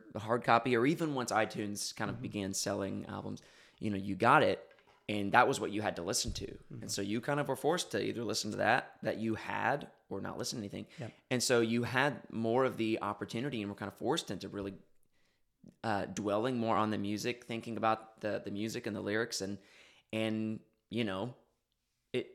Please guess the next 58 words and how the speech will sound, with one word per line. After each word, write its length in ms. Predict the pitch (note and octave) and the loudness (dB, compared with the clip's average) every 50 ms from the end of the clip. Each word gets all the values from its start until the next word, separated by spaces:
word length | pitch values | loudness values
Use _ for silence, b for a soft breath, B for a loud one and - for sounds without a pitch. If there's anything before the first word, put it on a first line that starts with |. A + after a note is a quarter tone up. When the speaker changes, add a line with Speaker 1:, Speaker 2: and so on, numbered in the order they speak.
| _ _ - | _ _ -2
Speaker 1:
it 140 | A#2 A2+ | -2 0
was 200 | A#2 A#2+ A#2 - - | 0 -2 -2 -4 -4
easier 400 | D3+ C#3 C3+ B2 B2+ A#2 B2 B2 | -4 -2 -2 0 0 2 2 2
to 160 | B2 - B2+ | 0 0 -2
kind 160 | G#2 - A2+ A2 | -2 0 0 0
of 140 | G#2+ G#2 | 0 -2
begin 260 | - G#2+ - A2+ A2 G2+ | -4 -2 -2 0 0 0
to 60 | G#2 | 0
see, 300 | - - - C#3 C3 A#2+ | 0 0 2 2 0 0
okay, 180 | G2+ - B2 G#2+ | 0 0 -2 0
what 200 | G2+ G#2+ B2 C#3+ | 2 2 2 2
is 80 | C#3+ | 0
this 120 | G#2 G#2 G2+ | -2 -2 0
artist 280 | G#2 G#2 G2+ - - | 0 0 -2 -2 -2
doing 280 | - G2 A#2 B2 A#2 G#2 | 0 0 0 2 0 -2
here? 320 | G2+ G2 G2 F#2+ G2 - - - | -2 -2 -2 -4 -4 -6 -8 -10
Speaker 2:
Right. 160 | - - - - - | -12 -12 -12 -10 -2
Speaker 1:
Nowadays, 520 | G2 A2+ B2+ D#3 E3+ B2+ G#2+ A2 A2 G#2 G2+ | 4 6 8 8 8 8 8 6 4 4 2
if 60 | - | 0
someone 200 | - A#2+ G#2+ G#2 | -2 -2 -2 -2
hears 180 | G#2 G#2 G2+ G2+ | -2 -4 -4 -4
a 40 | - | -2
song, 300 | - A#2+ C3 C3 A#2+ G#2+ | 0 0 2 2 0 -2
if 80 | - A2 | -4 -2
it 60 | G2+ | -2
doesn't 220 | A2+ G#2+ A2+ A2 | -2 -2 0 -2
immediately 800 | A2 G#2 G#2+ A2 G#2+ A2 G#2+ - G#2+ G#2+ G#2 G#2 G#2 G#2 G#2 - _ - - | -2 0 0 2 2 2 2 2 0 0 0 0 -2 -2 -4 -8 _ -14 -12
spark 320 | - - - - G#2+ G2+ A2 | -10 -4 0 0 0 2 2
an 60 | G#2 | 0
interest, 500 | A#2 C#3+ D3 - G#2 G#2 A2+ - - - b b b b | 0 0 0 0 -2 0 0 -2 -4 -6 b b b b
skip, 420 | - - - - A#2 A2+ - - | -2 -2 2 2 2 2 2 2
go 100 | A#2 A2 | 2 2
to 60 | G#2+ | 4
the 60 | G#2+ | 2
next 240 | G#2+ G#2 F#2+ - - | 0 0 -2 -2 0
one, 320 | C3+ C#3 C3 G#2 G#2 G#2+ - - - | 2 2 2 2 0 -2 -6 -8 -8
Speaker 2:
Right. 160 | A2+ G#2 - - | -8 -8 -8 -8
Speaker 1:
uh, 160 | - G2+ G#2 G2+ | -6 -4 -4 -2
go 100 | F2+ G2 | -2 -2
to 40 | G2 | -2
something 240 | - G#2+ - - A#2 | -4 -4 -4 -2 0
else. 220 | A#2 G#2 - - B B B B B B B B | 0 0 -2 -4 B B B B B B B B
Um, 320 | A#3 - G2+ G#2+ G#2+ - - _ _ - | -6 -4 -4 -4 -4 -6 -10 _ _ -6
I, 60 | - - - - _ _ _ - | -6 -6 -6 -10 _ _ _ 0
that, 280 | B2+ B2 C#3+ - - A#2+ | 0 0 0 0 0 2
that 160 | C#3 - - | 2 2 2
may 100 | C#3 C3 | 2 0
not 120 | A#2 - | 2 2
be 100 | A#2 A#2+ | 2 0
across 300 | A2 - - A2+ G#2+ - | 0 2 2 2 2 2
the 80 | - G2+ | 0 -4
board, 280 | F#2+ G2 G2+ A#2 A2 | -2 2 2 2 2
but 80 | F#2+ G2+ | 2 0
I 40 | G#2 | 0
definitely 320 | - G2+ A2+ A2+ B2+ C3+ - | 2 0 0 0 0 -4 -4
think 160 | G#2+ F#2+ F2+ | -4 -6 -6
it's 120 | F#2 - | -6 -8
contributed. 600 | - F#2+ F#2 - - E2 G2+ A#2 B2+ C3+ C#3 D#3 | -8 -8 -8 -6 -6 -4 -4 -2 -2 -2 -4 -6